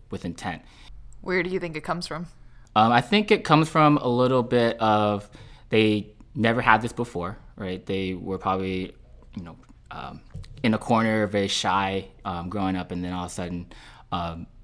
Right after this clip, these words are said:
Speaker 1: you know, girls are giving them attention, um, as well as, uh, society says, "Hey, guys,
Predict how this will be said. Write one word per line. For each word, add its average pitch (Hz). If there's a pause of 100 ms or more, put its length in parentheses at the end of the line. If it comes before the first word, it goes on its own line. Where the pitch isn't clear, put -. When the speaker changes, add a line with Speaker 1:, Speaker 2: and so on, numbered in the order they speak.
(200)
Speaker 1:
you 95
know, 85
girls 92
are 95
giving 92
them 92
attention, 85 (540)
um, 85 (120)
as 101
well 107
as, 104
uh, 101
society 110 (280)
says, 104
"Hey, 160
guys, 110